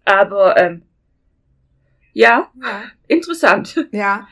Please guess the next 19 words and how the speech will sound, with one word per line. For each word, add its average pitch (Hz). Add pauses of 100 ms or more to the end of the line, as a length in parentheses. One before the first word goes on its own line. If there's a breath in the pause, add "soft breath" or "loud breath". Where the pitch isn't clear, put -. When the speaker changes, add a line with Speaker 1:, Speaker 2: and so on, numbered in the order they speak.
(120)
Speaker 1:
Ich -
bin 294
schon 269
gespannt, 277
was 269
mit 220
dann 214
im 196
Herr 208
der 202
Ringe 214
erstmal 175
uni-, 175 (120)
äh, 160 (120)
im 185
Universum 185
dann 175
so 180 (180)
erwartet. 180